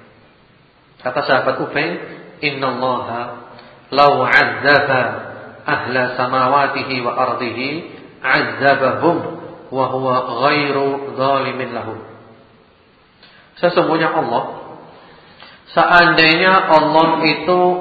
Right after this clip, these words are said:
menyiksa seluruh penduduk langit dan seluruh penduduk bumi,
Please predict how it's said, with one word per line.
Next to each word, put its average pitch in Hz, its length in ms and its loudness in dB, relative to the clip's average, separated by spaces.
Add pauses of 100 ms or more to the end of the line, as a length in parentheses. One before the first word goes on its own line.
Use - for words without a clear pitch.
(100)
menyiksa 170 920 0 (440)
seluruh 180 680 2
penduduk 151 560 0
langit 165 640 0
dan 143 240 2
seluruh 165 460 2
penduduk 135 580 -2
bumi, 135 480 -6